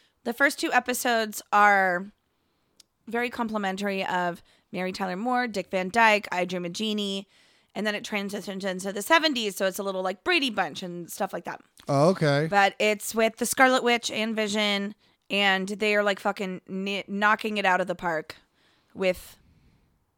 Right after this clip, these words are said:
Speaker 1: being very complimentary to the performances of those times.
Speaker 2: Oh, cool. Yeah, maybe I will check that out. Do I have to have watched all those movies? 'Cause when you're like, "It takes
Speaker 1: No.
Speaker 2: place after Infinity War," I was like, "Didn't see that one."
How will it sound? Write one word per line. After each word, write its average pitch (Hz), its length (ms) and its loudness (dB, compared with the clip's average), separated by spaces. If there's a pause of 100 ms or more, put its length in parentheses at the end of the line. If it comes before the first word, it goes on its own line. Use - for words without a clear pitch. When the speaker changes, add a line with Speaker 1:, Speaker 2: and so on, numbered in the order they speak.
(300)
Speaker 1:
being 233 200 -4
very 240 140 2
complimentary 214 720 0
to 202 100 -4
the 180 240 0
performances 175 640 -6
of 156 100 -10
those 156 260 -6
times. - 520 -12
Speaker 2:
Oh, 165 260 2 (240)
cool. 190 400 6 (180)
Yeah, 196 220 2
maybe 196 240 2
I 214 80 4
will 208 160 4
check 139 300 -4
that 123 180 0
out. 117 260 0 (280)
Do 160 100 4
I 202 80 8
have 220 120 6
to 226 80 6
have 196 120 4
watched 165 460 4
all 190 160 8
those 190 200 6
movies? 185 380 4
'Cause 135 240 0
when 160 100 4
you're 160 160 4
like, 156 160 4
"It 143 100 -2
takes 202 100 0
Speaker 1:
No. 185 260 8
Speaker 2:
place 160 220 4
after 143 340 2
Infinity 139 480 2
War," 131 140 4
I 131 40 4
was 120 100 0
like, 117 120 -2
"Didn't 120 240 -4
see 131 80 -4
that 135 340 0
one." 107 220 -4